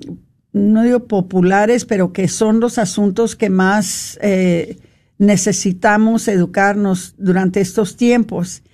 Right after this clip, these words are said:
En este caso vamos a hablar sobre, eh, los asuntos teniendo que ver con transgénero y con homosexualidad. Cómo poder manejar estas cosas con amor y cómo poderlas manejar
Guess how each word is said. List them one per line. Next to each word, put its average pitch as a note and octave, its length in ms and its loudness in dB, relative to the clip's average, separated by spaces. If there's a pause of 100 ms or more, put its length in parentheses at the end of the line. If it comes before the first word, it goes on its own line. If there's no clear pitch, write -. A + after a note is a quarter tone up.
(300)
En A3 120 4
este G#3+ 300 0
caso A3+ 400 0
vamos A3 360 0
a G#3 60 0
hablar F#3+ 360 0
sobre, F#3+ 680 0 (640)
eh, F3+ 680 2 (920)
los F#3 220 0
asuntos A3 540 0
teniendo G3+ 480 0
que G#3 120 0
ver F#3+ 260 0
con G3 180 0
transgénero G#3+ 800 0 (360)
y G3+ 140 2
con F#3 240 0
homosexualidad. F#3 1080 0 (480)
Cómo A3 320 2
poder G#3 340 0
manejar G3 760 0
estas G3 420 -2
cosas F#3 420 -2
con F#3+ 240 0
amor G3+ 440 2 (360)
y F#3 100 -4
cómo F#3+ 300 0
poderlas F#3 420 -2
manejar F#3 640 0